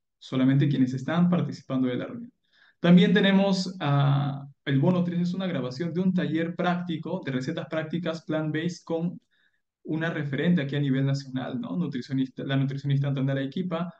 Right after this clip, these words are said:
unos cuarenta minutos de unas tres o cuatro recetas sobre, eh, eh, recetas prácticas basadas en plantas, ¿no? Es el bono número tres, esto está valorado en cien, pero va a ser absolutamente gratis para quienes,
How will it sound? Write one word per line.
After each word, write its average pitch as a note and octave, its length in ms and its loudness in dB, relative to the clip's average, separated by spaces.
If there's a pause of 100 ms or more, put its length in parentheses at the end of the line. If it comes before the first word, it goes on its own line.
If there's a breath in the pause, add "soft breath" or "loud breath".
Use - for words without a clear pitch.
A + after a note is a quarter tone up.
(260 loud breath)
unos F3 240 0
cuarenta F3+ 360 2
minutos F3+ 480 2
de C#3+ 100 -2
unas E3 500 -6
tres F#3 340 0
o C#3 120 -8
cuatro F3 300 0
recetas D3+ 640 -4 (400 soft breath)
sobre, F3+ 680 0
eh, B2+ 460 0 (200)
eh, D2 720 -12 (500)
recetas C#3+ 400 0
prácticas F3+ 640 0
basadas C#3 460 -2
en B2+ 160 -4
plantas, - 580 -6
¿no? A#2+ 180 -8
Es C#3+ 160 -6
el C3+ 120 -4
bono D3+ 200 0
número C3+ 360 0
tres, - 260 -6
esto D3 180 -8
está C#3 140 -8
valorado C#3 400 -2
en C3 100 -2
cien, F#3+ 320 -4
pero C#3+ 160 -4
va C3+ 60 -2
a C#3 60 0
ser D3 140 -4
absolutamente C#3 640 -2
gratis C#3+ 440 -4 (360 soft breath)
para E3 320 0
quienes, D#3+ 560 -2